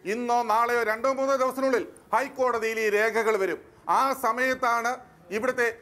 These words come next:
യഥാർത്ഥ പൗരന്മാരുടെ സ്വഭാവം, ഈ, ഈ നാട്ടിലെ ജനം അറിയാൻ പോകുന്ന. കാരണം, ഒരു കോടതിയിൽ നിന്നും ഇങ്ങനെയുള്ള രേഖകൾ ചോർന്നാൽ എന്താണ് സംഭവിക്കുക എന്നുള്ളത്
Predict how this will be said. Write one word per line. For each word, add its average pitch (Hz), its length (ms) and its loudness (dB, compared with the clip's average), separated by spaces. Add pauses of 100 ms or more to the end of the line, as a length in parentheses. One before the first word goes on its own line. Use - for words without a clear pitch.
(120)
യഥാർത്ഥ 247 520 2
പൗരന്മാരുടെ 233 840 0
സ്വഭാവം, 226 640 0 (340)
ഈ, 240 240 -2 (140)
ഈ 233 260 -2
നാട്ടിലെ 240 440 0
ജനം 226 340 0
അറിയാൻ 233 320 0
പോകുന്ന. 220 300 0
കാരണം, 214 480 0
ഒരു 226 100 0
കോടതിയിൽ 240 640 0
നിന്നും 214 360 -6 (220)
ഇങ്ങനെയുള്ള 240 480 0
രേഖകൾ 214 500 0 (140)
ചോർന്നാൽ 220 500 2 (400)
എന്താണ് 240 400 -2
സംഭവിക്കുക 240 640 -2
എന്നുള്ളത് 226 580 0